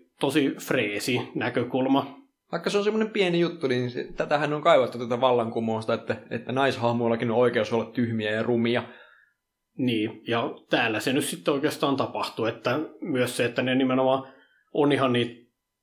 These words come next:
Speaker 1: pikkurivipahiksi, jotka ei ole mitenkään tärkeitä, jos vedetään turpaan. Ja se on musta tosiaan piristävää nähdä.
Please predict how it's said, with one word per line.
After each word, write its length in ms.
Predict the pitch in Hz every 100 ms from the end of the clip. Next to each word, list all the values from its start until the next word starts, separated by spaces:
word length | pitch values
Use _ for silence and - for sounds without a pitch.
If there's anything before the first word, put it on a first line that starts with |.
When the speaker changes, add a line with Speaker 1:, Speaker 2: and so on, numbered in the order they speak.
| _ -
Speaker 1:
pikkurivipahiksi, 1200 | 131 131 - 127 127 117 117 - 110 117 - -
jotka 240 | 117 - 120
ei 40 |
ole 80 | 113
mitenkään 480 | 120 123 120 120 123
tärkeitä, 500 | 123 127 139 135 143
jos 200 | 135 139
vedetään 460 | 123 127 127 123
turpaan. 680 | 120 107 104 - - 135 - - _
Ja 80 | 139
se 80 | 214
on 100 | 202
musta 260 | 175 -
tosiaan 560 | - 127 143 127 123 - - - _ _ -
piristävää 600 | 123 110 110 127 110 110
nähdä. 420 | 107 107 123 -